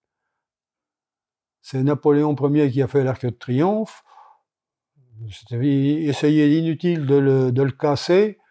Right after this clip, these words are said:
pour, euh, faire prévaloir, euh, l'augmentation de l'essence.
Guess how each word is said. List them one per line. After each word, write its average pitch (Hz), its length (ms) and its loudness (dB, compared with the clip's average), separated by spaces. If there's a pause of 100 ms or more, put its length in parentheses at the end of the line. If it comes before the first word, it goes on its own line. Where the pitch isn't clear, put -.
(420)
pour, 135 340 0
euh, 131 140 -2
faire - 320 -2
prévaloir, 147 800 4
euh, 123 800 -4
l'augmentation 131 720 -4
de 160 60 -2
l'essence. 180 540 -6